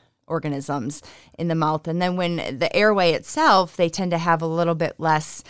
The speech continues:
ability for the airway to respond to protect itself. So they can get more aspiration, pneumonias, just more aspiration. The things in the lungs that are meant to clear out infection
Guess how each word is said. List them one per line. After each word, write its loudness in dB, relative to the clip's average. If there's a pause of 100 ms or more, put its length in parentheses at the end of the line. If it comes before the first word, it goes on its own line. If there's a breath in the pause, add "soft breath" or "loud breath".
(260 loud breath)
ability 0
for -4
the -2
airway 2
to -8
respond 0
to -10
protect -8
itself. -4
So -10
they -4
can -10
get -4
more -2
aspiration, -2
pneumonias, -2
just -10
more -6
aspiration. -4 (500 soft breath)
The -20
things -2
in 0
the -2
lungs -2
that -2
are 0
meant -2
to -10
clear 0
out 2
infection -2